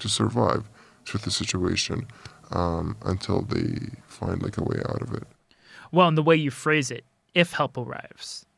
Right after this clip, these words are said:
Speaker 2: not when. Uh, yeah, that's the thing, is the isolation in the community comes from a la-, lack of ability, uh, to have a structure of support. And we're not even mentioning specific organizations that may be able to provide help. Uh, and that's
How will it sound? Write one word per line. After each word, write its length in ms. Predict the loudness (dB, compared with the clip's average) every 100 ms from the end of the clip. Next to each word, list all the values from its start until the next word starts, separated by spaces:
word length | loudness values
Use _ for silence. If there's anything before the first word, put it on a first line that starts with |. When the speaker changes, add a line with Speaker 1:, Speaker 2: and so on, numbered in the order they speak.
| 4
Speaker 2:
not 100 | 6 6 2
when. 300 | 0 -4 -18 _ _ _
Uh, 220 | -6 -4 4
yeah, 100 | 6 8
that's 160 | 6 2
the 80 | 4
thing, 340 | 4 4 -4 -8
is 200 | -6 -2
the 120 | 4 6
isolation 580 | 6 4 4 4 4 2
in 60 | 0
the 60 | -2
community 360 | 0 0 0 -2
comes 260 | -4 -6
from 120 | -4 -4
a 20 |
la-, 260 | -2 -4 4
lack 220 | 4 6
of 40 |
ability, 520 | 0 2 4 4 0 -4 -8 -18 -20 -20 -20 -8 0
uh, 200 | 2 2 0 -4
to 40 |
have 220 | 6 6
a 20 | 6
structure 400 | 0 -2 -2 -4
of 80 |
support. 320 | -6 -6 -8 -8
And 100 | -4
we're 160 | 2 8 8
not 80 | 8
even 420 | 2 0 -2 -6 -12 _ -6
mentioning 640 | 4 4 6 2 0 -4
specific 480 | -4 -2 0 0 0
organizations 640 | 0 -2 2 2 0 -4
that 120 | -4
may 180 | -2 -2
be 120 | 0
able 160 | 0 -2
to 100 | -4
provide 420 | -4 4 6 6
help. 340 | 0 -6 -8 -18 -20 -20 -10 0
Uh, 280 | 2 2 0
and 100 | 6
that's 380 | 6 6 -2